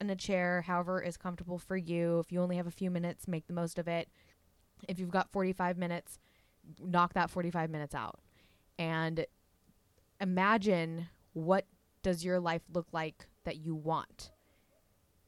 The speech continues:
And then that Capricorn energy, with Jupiter transiting through Capricorn, after you've spent your time imagining and planting your big seed, Jupiter in Capricorn is gonna say, "Okay, how are we going to get there?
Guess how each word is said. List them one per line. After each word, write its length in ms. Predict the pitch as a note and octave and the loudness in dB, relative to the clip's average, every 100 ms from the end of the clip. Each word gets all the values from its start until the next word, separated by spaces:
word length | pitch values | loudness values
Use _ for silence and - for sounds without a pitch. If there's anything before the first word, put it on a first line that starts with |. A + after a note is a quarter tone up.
| - | -6
And 160 | F3 | -2
then 260 | E3+ E3 E3 | 0 0 0
that 200 | E3 - | -4 -4
Capricorn 600 | - F#3+ G3 - F#3 E3 | -2 0 0 -2 -2 0
energy, 460 | D#3+ D#3+ D#3 D#3+ D3+ | -2 -4 -4 -4 -4
with 260 | D3+ - - - | -6 -8 -20 -8
Jupiter 680 | F#3 F#3+ F3+ F3 E3 D#3+ E3+ _ _ | 0 2 4 4 2 0 -2 _ _
transiting 500 | - F3+ F3 F3 E3+ | -6 -2 0 0 0
through 140 | E3+ E3 | -2 -6
Capricorn, 840 | F#3 F3+ F3+ - D#3+ D3+ D#3 G3+ _ _ - | -2 -2 -2 -4 -4 -4 -6 -12 _ _ -8
after 260 | E3 E3 F#3+ | -6 -4 -6
you've 200 | E3+ E3 | -4 -4
spent 260 | - F3 E3 | -2 -4 -2
your 120 | F3 | -4
time 260 | F3 D#3+ | -4 -4
imagining 800 | D#3+ D#3+ F3 F#3 E3 D3+ D3+ A3 - _ - | -2 -2 0 0 -2 -8 -8 -10 -12 _ -14
and 140 | D#3 | -10
planting 420 | - F3 F3+ F#3 F3+ | -6 -4 -2 -4 -2
your 100 | E3 | 0
big 260 | E3 E3 | -2 -2
seed, 420 | - A3 D#3+ D#3 - _ _ _ _ _ _ _ _ _ - | -8 -6 -6 -8 -12 _ _ _ _ _ _ _ _ _ -4
Jupiter 360 | G#3 G3+ G3 | -2 2 2
in 100 | F#3 | 2
Capricorn 480 | F#3+ E3+ F3+ - E3+ | 0 -2 -2 -2 -2
is 100 | E3 | -2
gonna 180 | E3+ D#3+ | -4 -4
say, 200 | - D#3+ E3+ | -4 -2 -2
"Okay, 420 | F3+ C#4 A#3+ D#3+ - _ _ _ _ _ | -2 -2 -4 -6 -16 _ _ _ _ _
how 520 | - F3+ F3+ G#3 B3+ - | -10 0 4 6 4 0
are 160 | F3+ E3+ | 0 2
we 180 | F3 G3+ | 2 2
going 300 | F3+ E3+ E3+ | 0 0 -2
to 60 | |
get 220 | F#3+ A#3 - | -2 -2 -2
there? 280 | D#3+ - | -8 -8